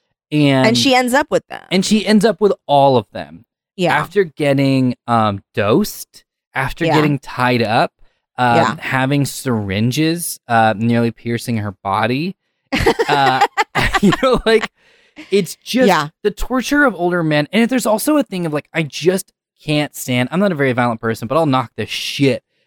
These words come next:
Speaker 1: out of someone like Uncle Jake, who's like, "Oh, yeah? Don't you want to be my wife and hang out with my Dracula statues?" I'm sorry.
Speaker 2: Yeah.
Speaker 1: Uh,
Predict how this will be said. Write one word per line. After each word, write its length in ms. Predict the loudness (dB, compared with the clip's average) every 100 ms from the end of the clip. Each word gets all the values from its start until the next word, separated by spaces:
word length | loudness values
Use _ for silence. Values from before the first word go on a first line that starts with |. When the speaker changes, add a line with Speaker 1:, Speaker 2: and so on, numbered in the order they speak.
| -4
Speaker 1:
out 160 | -2 -2
of 80 |
someone 320 | -2 0 2 0
like 160 | -2
Uncle 260 | -4 -4 -4
Jake, 320 | -2 -2 -2
who's 200 | -6 -2
like, 180 | 0 -2 _ _ -2
"Oh, 120 | 0
yeah? 360 | 2 2 2 0 -6 _ -6
Don't 220 | -2 0
you 40 | 0
want 60 |
to 60 | 0
be 80 | 2
my 140 | 2
wife 340 | 2 2 0 -2
and 80 | -2
hang 240 | 0 2
out 120 | 0
with 80 | 0
my 100 | 0
Dracula 540 | 2 2 0 0 -4 -2
statues?" 580 | 0 0 0 -2 -2 -8 _ _ -2
I'm 160 | 0
sorry. 540 | 0 0 2 4 2 0
Speaker 2:
Yeah. 480 | 0 2 4 4 4
Speaker 1:
Uh, 220 | 4 2